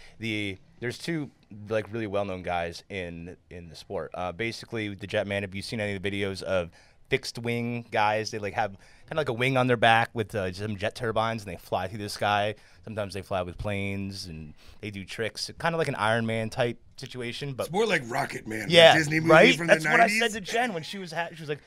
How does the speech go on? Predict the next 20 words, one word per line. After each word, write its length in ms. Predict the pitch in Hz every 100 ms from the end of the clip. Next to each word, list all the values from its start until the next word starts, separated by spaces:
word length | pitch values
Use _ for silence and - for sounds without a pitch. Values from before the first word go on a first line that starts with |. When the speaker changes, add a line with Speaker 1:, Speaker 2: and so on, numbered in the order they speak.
| _
Speaker 1:
"What's 160 | 147 143
a 40 |
good 100 | 156
hashtag?" 340 | 135 139 - 110
I 40 |
was 180 | 104 92
like, 100 | 87
"Rocket 280 | 87 - -
Man." 720 | - - 202 - - 196 247 - 185
<laughs> 160 | - - - _ _ -
Or 100 | 147
the 60 |
Rocketeer. 800 | 147 147 156 160 - 156 120 92
The 80 | 113
Speaker 2:
The 60 | 120
Speaker 1:
Rocketeer, 680 | 123 143 165 160 151 165
Speaker 2:
Rocketeer, 20 | 160
Speaker 1:
right. 240 | 160 127
Speaker 2:
that's 120 | 247
it. 40 | -